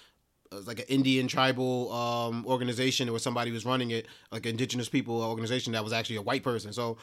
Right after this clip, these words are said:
there have been other examples, so which might have kinda took the steam away from her story anyway.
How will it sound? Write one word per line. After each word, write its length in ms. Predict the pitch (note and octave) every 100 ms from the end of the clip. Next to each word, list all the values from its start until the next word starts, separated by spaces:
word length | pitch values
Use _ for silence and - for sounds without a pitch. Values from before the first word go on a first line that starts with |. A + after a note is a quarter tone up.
| -
there 80 | C#3+
have 160 | E3 E3
been 100 | E3
other 160 | D#3
examples, 400 | D3 B2 E3 C#3 C3+
so 60 |
which 140 | C3+ B2
might 140 | C3+
have 80 | B2
kinda 200 | C3+ B2+
took 220 | - C#3
the 60 | B2
steam 260 | - C#3+
away 180 | B2+ B2
from 140 | A#2+ B2
her 60 |
story 340 | A#2 C3 A#2+ C3
anyway. 400 | C#3+ A#2+ A#2+